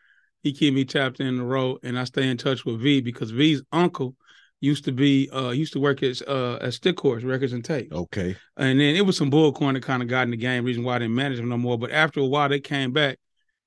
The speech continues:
Speaker 1: and all of them apologized. But my whole thing is that, is, is this. In this business, I'm, I'm learning to never take anything personal.
Speaker 2: You can't.
Speaker 1: It's taken me a, it's taken me a long time to get to the space that I'm in.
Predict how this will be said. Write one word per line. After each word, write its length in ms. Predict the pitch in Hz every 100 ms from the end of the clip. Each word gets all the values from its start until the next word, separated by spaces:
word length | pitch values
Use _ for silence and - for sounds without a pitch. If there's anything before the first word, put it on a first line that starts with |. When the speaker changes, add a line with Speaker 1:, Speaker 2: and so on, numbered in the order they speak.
| -
Speaker 1:
and 80 |
all 220 | 131 156 151
of 80 |
them 80 | 143
apologized. 680 | 139 175 170 139 135 127 117
But 120 | 127
my 140 | 170 180
whole 180 | 156
thing 220 | 135 139 131
is 160 | 113
that, 180 | 117 110
is, 180 | - 123 123
is 340 | 143 - 123 110
this. 360 | 123 113 - _ _ _ _ _ _ _ _ -
In 120 | 143
this 180 | 170 165
business, 580 | 139 170 151 139 120 - _ _ 131
I'm, 220 | 139 135
I'm 300 | 139 131 127
learning 560 | 139 143 123 117 156 - -
to 160 | 123
never 520 | 117 123 135 135 127
take 420 | 123 - 127 123 _ _ -
anything 480 | 143 143 139 135 -
personal. 400 | 139 131 - 147 _ _ _ _ 113
Speaker 2:
You 100 | 104
can't. 360 | 123 131 - _
Speaker 1:
It's 160 | 143 135
taken 440 | - 190 185 165
me 80 | 143
a, 100 | 131
it's 160 | 131 135
taken 320 | 170 160 147
me 80 | 127
a 60 |
long 260 | 120 139 139
time 220 | 143 135
to 60 | 123
get 140 | 135
to 80 | -
the 80 | 123
space 340 | - 127 127
that 100 | 123
I'm 160 | 120 123
in. 200 | 123